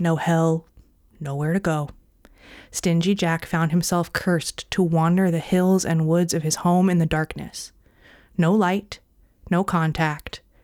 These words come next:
no one who could see him or who would want to, even if they could. After a year enduring this sad state of affairs,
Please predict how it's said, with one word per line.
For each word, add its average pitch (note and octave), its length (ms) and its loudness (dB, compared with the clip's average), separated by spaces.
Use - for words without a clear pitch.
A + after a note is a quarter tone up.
no F3 180 4
one G3 180 4
who E3+ 140 2
could G#3 260 0
see D#3+ 220 -2
him D3+ 320 -2
or G#3+ 200 4
who A#3+ 200 2
would G#3 180 2
want F3 300 2
to, D3 220 -4
even E3+ 280 2
if F#3+ 160 -2
they C#3 100 -4
could. - 320 -10
After F#3+ 380 0
a C4 80 2
year E3+ 480 -2
enduring E3+ 500 4
this E3 180 0
sad E3+ 680 -2
state - 240 -8
of F3 60 -6
affairs, - 560 -12